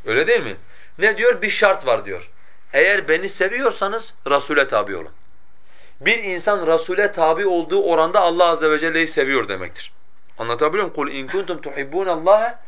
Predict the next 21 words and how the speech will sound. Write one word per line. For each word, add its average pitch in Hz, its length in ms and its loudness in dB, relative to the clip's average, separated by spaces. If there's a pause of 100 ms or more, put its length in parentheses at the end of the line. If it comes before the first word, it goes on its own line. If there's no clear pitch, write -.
(420)
De 175 100 6
ki 180 100 2
eğer 147 240 4
Allah'ı 151 380 2
seviyorsan 196 480 0
"fettebi'uni", 151 1200 -2
bana 143 240 6
tabi 120 320 -2
olun. 92 180 -6 (440)
Yani 151 320 2 (240)
ne-, 180 300 0
nedir 202 280 2
burada? 202 380 2 (300)
Allah 170 260 6
Azze 160 300 4
ve 160 120 2
Celle'ye 175 300 2
olan 165 300 2
sevginin 156 560 -2
kanunu 151 480 2
nedir? 208 320 -2